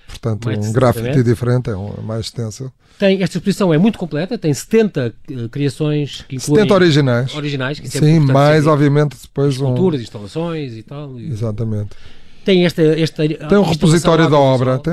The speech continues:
Speaker 2: da
Speaker 1: no
Speaker 2: obra,
Speaker 1: fundo é um
Speaker 2: é incrível.
Speaker 1: repositório da obra do artista, portanto, obviamente, as pessoas podem, muitas vezes perguntam assim, mas porquê que é não autorizada? É, é não autorizada porque o artista ninguém sabe quem ele é.
Speaker 2: Pois.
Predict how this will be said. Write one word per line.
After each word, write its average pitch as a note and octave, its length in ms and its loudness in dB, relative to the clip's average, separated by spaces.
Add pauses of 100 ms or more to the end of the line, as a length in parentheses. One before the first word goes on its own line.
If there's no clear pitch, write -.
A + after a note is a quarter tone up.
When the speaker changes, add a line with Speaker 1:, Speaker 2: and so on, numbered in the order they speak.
(100)
Speaker 2:
da G#3+ 40 -4
Speaker 1:
no G3+ 60 0
Speaker 2:
obra, D#3+ 80 2
Speaker 1:
fundo D3 240 2
é - 20 4
um D3 40 4
Speaker 2:
é - 20 2
incrível. C#3+ 220 2
Speaker 1:
repositório C3+ 520 2
da C3 80 2
obra B2+ 340 4
do B2+ 160 0
artista, C3+ 460 0
portanto, A#2+ 420 -4
obviamente, B2 520 2 (260)
as - 60 -20
pessoas C3 200 -4
podem, C#3 300 -4
muitas D3 240 0
vezes C#3 160 -2
perguntam B2+ 400 -6
assim, A#2 260 -4
mas E3 200 -4
porquê - 260 -8
que - 100 -2
é D3+ 40 4
não C#3 140 2
autorizada? A2+ 680 -2 (420)
É, G#2 60 -8
é G#2+ 60 -6
não G#2+ 100 -4
autorizada A#2+ 580 2
porque C3+ 220 -4
o D3+ 100 0
artista D3 440 -2
ninguém D#3 260 4
sabe D3+ 280 -2 (280)
quem D#3 160 0
ele D#3+ 180 4
é. B2+ 40 2
Speaker 2:
Pois. C3 240 -2